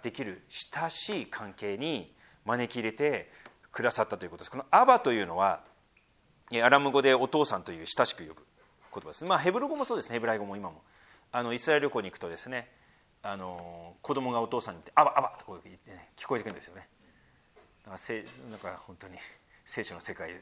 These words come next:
そのものですが、あの、だから、「パパ」とかね、「お父さん」って言ってんのと同じぐらいのこの関係。だから、「イエス様が父よ」って言っているの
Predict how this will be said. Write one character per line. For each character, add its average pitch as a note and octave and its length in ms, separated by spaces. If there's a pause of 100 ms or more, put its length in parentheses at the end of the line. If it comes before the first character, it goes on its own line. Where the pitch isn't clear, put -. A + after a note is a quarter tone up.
そ - 160
の G2 60
も F2+ 140
の E2+ 60
で E2 80
す D#2+ 100
が、 E2 180 (840)
あ A#2 60
の、 G2+ 420
だ A2+ 120
か - 100
ら、 G3+ 80
「パ A3+ 220
パ」 G3 420
と A2+ 60
か G2 80
ね、 A#2 200 (220)
「お C3 80
父 F3+ 180
さ E3+ 400
ん」 A2 60
っ F#2+ 60 (1080)
て F#3 100
言 G3+ 80
っ - 40
て A3 160
ん G#3 80
の E3 80
と E3+ 260
同 B2 220
じ D3 480 (800)
ぐ G#3 120
ら C4+ 200
い A3+ 100
の A#3+ 400 (460)
こ - 120
の F3 400 (880)
関 C#3 280
係。 C3+ 180
だ C#3 60
か C3 80
ら、 A#2+ 100
「イ D#3+ 100
エ G#3 60
ス G#3 140
様 E3+ 140
が B2 100
父 - 380
よ」 A#2 220
っ - 160
て F#2 220 (760)
言 D3+ 140
っ - 20
て - 380
い G3 40
る F#3+ 120
の E3 180